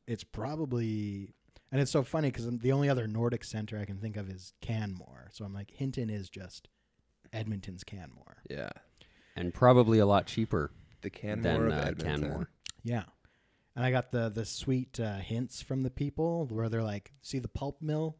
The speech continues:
Speaker 1: over there?" And they're like, "You smell that?" And I'm like, and I'm like, "No, I just smell forest fire smoke."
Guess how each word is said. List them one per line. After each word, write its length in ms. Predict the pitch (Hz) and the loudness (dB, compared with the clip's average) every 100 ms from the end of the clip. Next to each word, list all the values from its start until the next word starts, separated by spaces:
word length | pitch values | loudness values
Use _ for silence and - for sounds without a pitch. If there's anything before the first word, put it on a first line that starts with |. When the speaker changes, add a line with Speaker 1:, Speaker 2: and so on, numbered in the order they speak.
| _ | _
Speaker 1:
over 220 | 147 147 | -4 -2
there?" 340 | 147 156 175 175 _ _ _ _ _ | -2 -2 -4 -10 _ _ _ _ _
And 80 | 110 | -8
they're 80 | 101 | -6
like, 140 | 101 | -6
"You 120 | 113 | -6
smell 360 | 101 - 113 120 | -6 -6 -4 -2
that?" 180 | 139 143 | -2 -4
And 80 | 120 | -6
I'm 80 | |
like, 120 | 92 - _ _ _ _ _ _ _ _ _ _ - - - - - _ _ - - - - - - - - - - - _ _ _ - | -10 -14 _ _ _ _ _ _ _ _ _ _ -20 -20 -20 -20 -20 _ _ -20 -20 -20 -20 -20 -20 -20 -20 -20 -20 -20 _ _ _ -6
and 60 | |
I'm 40 | 104 | -4
like, 180 | 101 110 | -4 0
"No, 160 | 113 | 0
I 100 | 104 | 0
just 220 | 107 110 | -2 -6
smell 440 | - 113 104 98 95 - | -4 -4 -2 -6 -10 -18
forest 480 | - 107 104 90 - | -8 -2 -2 -4 -8
fire 300 | 92 90 - | -12 -10 -10
smoke." 440 | - 95 - - | -10 -12 -14 -18